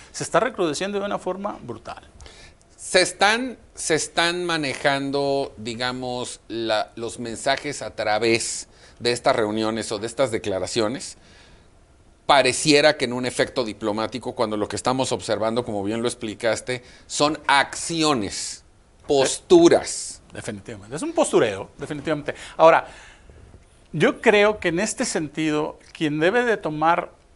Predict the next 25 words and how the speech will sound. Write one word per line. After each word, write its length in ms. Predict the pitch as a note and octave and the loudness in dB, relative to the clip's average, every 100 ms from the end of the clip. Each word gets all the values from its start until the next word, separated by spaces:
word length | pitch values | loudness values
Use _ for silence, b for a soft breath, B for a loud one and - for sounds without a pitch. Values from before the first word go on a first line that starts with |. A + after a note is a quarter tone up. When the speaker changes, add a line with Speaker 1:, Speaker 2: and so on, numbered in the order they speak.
| _ _ - | _ _ -6
Speaker 1:
una 300 | F#3 A3+ A3+ | -2 -2 -2
posición 460 | F3+ D#3 E3+ E3+ | -6 -4 -2 0
muy 180 | F3+ E4 | 4 4
reflexiva, 760 | E4 B3 D3+ - - C3+ A#2+ A2+ _ _ | 4 2 -4 -6 -6 -6 -6 -8 _ _
muy 260 | E3 E3+ A3 | -4 -2 0
reflexiva 480 | A3 D3+ - C#3 G#2+ | 0 -2 -4 -4 -4
y 40 | |
ser 160 | C3 A#2+ | -6 -6
muy 200 | C3 - | -6 -6
cuidadoso 500 | E3+ D3+ D3 F3+ - - - _ _ - | -4 -4 -4 -8 -14 -18 -20 _ _ -8
es 120 | D3 | -6
México, 440 | A#2+ G#2+ G2+ - - _ _ | -6 -10 -16 -20 -20 _ _
es 120 | D#3 - | -6 -4
Shein-, 260 | D3+ C3+ - | -6 -6 -8
es 100 | C#3 | -6
Claudia 260 | - C3+ C3 | -2 -2 -2
Sheinbaum. 380 | B2+ A2+ F#2+ - B B B | -8 -12 -14 -16 B B B
Porque 640 | G#3 B3+ A3+ G3+ G#3+ B3 - - | 8 8 8 2 2 0 -14 -18
aquí 280 | - - F3+ | -14 0 0
donde 260 | F4+ A3+ C3+ | 2 -2 -4
estamos 360 | - D#3 A3+ | -2 -2 0
viendo, 280 | D#3 G#3+ G#3+ | 0 0 0
digo, 280 | D3 C3 G#2 | 0 -2 -2
no 200 | G#2 - | 0 2
puede, 320 | G#4+ F#4 A3+ | 4 4 4